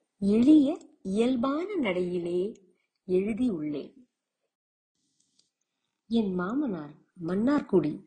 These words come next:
சி. தம்புசாமி அவர்கள் நினைவிற்கு இந்நூலை உருத்தாக்குகின்றேன். நானே வெளியிட்டு உங்கள் கரங்களில்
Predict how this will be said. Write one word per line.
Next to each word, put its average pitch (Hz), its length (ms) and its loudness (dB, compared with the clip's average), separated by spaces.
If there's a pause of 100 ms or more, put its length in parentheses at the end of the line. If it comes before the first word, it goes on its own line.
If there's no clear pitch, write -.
சி. - 280 0 (380)
தம்புசாமி 208 680 2
அவர்கள் 151 440 -2
நினைவிற்கு 160 680 -6 (1300)
இந்நூலை 220 640 -2 (180)
உருத்தாக்குகின்றேன். 170 1120 -8 (2000)
நானே 214 500 -2
வெளியிட்டு 180 760 -4 (380)
உங்கள் 214 380 6
கரங்களில் 240 680 2